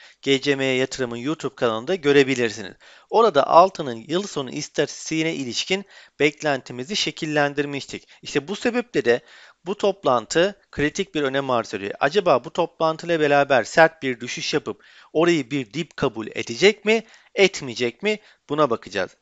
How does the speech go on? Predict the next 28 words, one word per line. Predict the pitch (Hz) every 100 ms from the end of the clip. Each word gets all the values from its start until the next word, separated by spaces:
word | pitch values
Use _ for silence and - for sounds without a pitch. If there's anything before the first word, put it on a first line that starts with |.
| _
Varlık | 170 202 202 202
alım | 190 180
programını | 190 180 175 175 175
azaltmasına | 165 165 165 - 160 180
ilişkin | 170 - 135
start | - 180 165 -
verirse | 139 127 - -
altının | 123 120 113 98
biraz | 127 185 190
düşmesi, | 196 - 185 - 196 - _ _ _ _ _ _ - _ _
start | - 175 175 -
vermez, | 156 156 160 135
ötelerse | - - 156 202 190 - 214 214 _ _ _ _
burada | 185 185 208 -
sakin | - 170 139 - 175
bir | 175 190
seyir | - 143 165 156 _ _ -
ya | 127
da | 123 - _ _
bir | 175
yukarı | 160 147 156 165
yönlü | 151 123 120
reaksiyon | 151 127 - 185 190 -
oluşturması | 143 147 - 139 123 123 143
şeklinde. | 131 - - 95 92 - - - -
Ama | 196 185
ben | 208 208
altının | 180 180 - 202 214